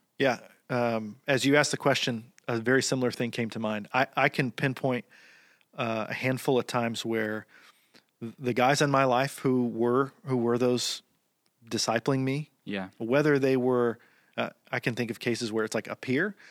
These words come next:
Speaker 1: and then another case where it was someone who I looked to for
Speaker 2: Yeah.
Speaker 1: years, uh, who's older and wiser than me, where they actually came, they saw something in my life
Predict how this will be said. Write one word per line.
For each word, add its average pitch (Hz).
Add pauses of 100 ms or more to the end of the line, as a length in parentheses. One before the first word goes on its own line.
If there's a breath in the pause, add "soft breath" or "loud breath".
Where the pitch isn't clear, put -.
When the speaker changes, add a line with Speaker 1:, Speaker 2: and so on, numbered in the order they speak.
(160 loud breath)
Speaker 1:
and 120
then 123
another 123
case 123
where 123
it 117
was 117
someone 123
who 120
I 117
looked 117
to 117
for 117
Speaker 2:
Yeah. 113
Speaker 1:
years, 135 (500 loud breath)
uh, 110
who's 107
older 117
and 110
wiser 113
than 107
me, 107 (320 loud breath)
where 120 (100)
they 127
actually 151
came, 131
they 127
saw 127
something 147
in 123
my 120
life 117